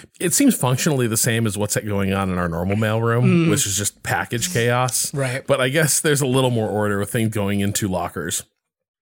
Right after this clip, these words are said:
Speaker 2: Right.
Speaker 1: Uh, but it still seems like you're living in the same world
Speaker 2: Right.
Speaker 1: of, yeah, having to schlep down there. And it's one of those things, in my building especially, uh, it feels like there is such a,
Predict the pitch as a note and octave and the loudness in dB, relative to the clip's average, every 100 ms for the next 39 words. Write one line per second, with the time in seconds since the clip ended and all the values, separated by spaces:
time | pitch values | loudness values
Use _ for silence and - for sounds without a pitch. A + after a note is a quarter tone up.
0 | _ F3+ E3+ C3 A2 G2+ F#2 G2+ F#2 G2+ | _ 2 2 2 0 0 -2 -2 -2 -2
1 | B2 G2+ A2+ G2 F#2 F#2 F2 F#2+ G2 F#2 | 0 0 0 0 -2 -4 -4 -4 -2 -2
2 | F2+ F#2+ G#2+ F2+ F2 F2 E2+ E2+ F#2+ F#2+ | -4 -2 -2 -2 -2 -2 -2 -2 -2 -2
3 | F#2 F2+ - - - - _ _ _ _ | -2 -6 -10 -16 -20 -20 _ _ _ _
4 | _ - A#2+ E2+ G2+ G#2+ G#2+ - G#2+ - | _ -2 0 0 -2 -2 -2 -2 -4 -4
5 | G2 F#2+ F#2 F2 - - - C#3 C#3 C3+ | -4 -2 -4 -6 -10 -18 -6 0 0 2
6 | F#3+ G3 D#3 E3 D3 C3 - C#3 - D#3 | 2 2 2 2 2 0 -2 -4 0 2
7 | A#2+ C#3 E3 C#3+ A2+ - G#2+ G2 - F#2+ | 2 2 2 0 -2 -2 -4 -4 -4 -4
8 | E2 D2 - _ - F2+ F2 - F#2+ - | -4 -6 -12 _ -10 -8 -6 -8 -10 -8
9 | - B2 A2+ A2 G2+ F#2+ F2+ - G2 - | -2 -2 0 -2 -2 -2 -2 -2 -4 -4
10 | G2 F#2 F2 E2 E2+ | -2 -2 -2 -6 -8